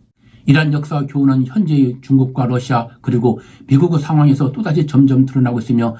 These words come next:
한쪽이 빛을 주고 있다고 할 것입니다. 그러나 지난 일월 칠 일 트럼프 추종자들의 방해로 열다섯 번의 투표 끝에 겨우 당선된 미 한의장 선거 혼란성에서 보듯이 여전히 남아있는 증오심과 광적인 편향성으로 가득 찬 극단주와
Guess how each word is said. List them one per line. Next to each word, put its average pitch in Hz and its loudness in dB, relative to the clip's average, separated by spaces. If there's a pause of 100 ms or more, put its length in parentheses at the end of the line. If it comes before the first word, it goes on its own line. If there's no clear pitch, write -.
(220)
한쪽이 170 2
빛을 143 0
주고 139 -2
있다고 131 -2
할 113 -4
것입니다. 95 -8 (500)
그러나 139 4
지난 135 2
일월 127 2
칠 - -6
일 135 0 (180)
트럼프 175 0
추종자들의 139 0
방해로 131 2 (180)
열다섯 151 0
번의 143 0
투표 - -8
끝에 135 -2
겨우 147 0
당선된 131 2 (200)
미 147 6
한의장 147 2
선거 143 -2
혼란성에서 139 2
보듯이 127 -2 (400)
여전히 147 4
남아있는 135 2
증오심과 127 0
광적인 147 2
편향성으로 143 0
가득 135 -4
찬 131 -4
극단주와 123 -2